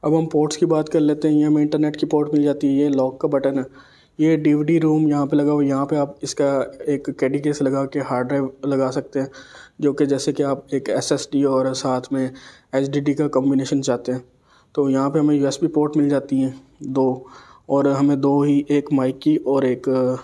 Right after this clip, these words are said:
स्पीकर्स की पोर्ट मिल जाती है। सामने से देख लें तो सामने हमें इसका लॉक बटन,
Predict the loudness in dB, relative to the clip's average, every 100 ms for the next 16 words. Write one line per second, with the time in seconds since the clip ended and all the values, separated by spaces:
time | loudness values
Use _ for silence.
0 | -12 -6 -4 0 -2 -2 -4 -2 -2 -2
1 | 0 0 -2 -4 -6 -10 _ _ _ _
2 | -20 -20 -20 -20 -2 2 2 2 0 0
3 | 0 0 0 0 0 2 0 0 -2 0
4 | 0 0 -2 -2